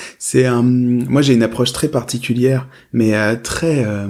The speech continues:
je suis un ayatollah, moi, tu sais, c'est un, je suis, je suis un fondamentaliste, c'est, j'ai des idées très, très précises sur les choses, et en fait, moi j'ai une approche assez particulière de la vie qui est pas la mienne, hein, qui est à la confluence de, de plein de, de trucs, euh,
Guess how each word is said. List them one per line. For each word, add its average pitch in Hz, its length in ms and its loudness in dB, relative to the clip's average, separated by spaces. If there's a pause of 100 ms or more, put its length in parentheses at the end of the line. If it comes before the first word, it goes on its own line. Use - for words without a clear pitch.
(420)
je - 80 -10
suis 123 80 2
un 123 80 6
ayatollah, 127 440 4
moi, 113 140 -2
tu 120 140 -6
sais, 131 160 -4
c'est 123 240 -2
un, 117 320 -6
je - 60 -10
suis, 127 180 -6
je - 40 -8
suis 113 120 -2
un 110 40 -4
fondamentaliste, 123 680 0
c'est, - 200 -6
j'ai 107 120 -6
des 110 220 -6
idées 117 180 -4
très, - 260 -4
très 135 200 -8
précises 131 340 -8
sur 135 200 -8
les 131 120 -4
choses, 139 260 -4
et 120 140 -4 (400)
en 127 80 0
fait, 180 180 0
moi 147 80 2
j'ai 123 140 2
une 123 80 4
approche 147 280 -2
assez 131 220 -4
particulière 139 560 -2
de 131 80 4
la 123 140 4
vie 160 160 -2
qui - 100 2
est 131 40 2
pas 131 140 0
la 123 100 4
mienne, 131 280 2
hein, 113 160 -2
qui 107 300 -8
est 104 160 -6 (460)
à 113 60 0
la 113 100 2
confluence 123 540 2
de, 107 260 -4
de 110 100 -4
plein 127 260 0
de, 104 320 -2
de 117 100 -8
trucs, - 360 -6
euh, 120 220 -12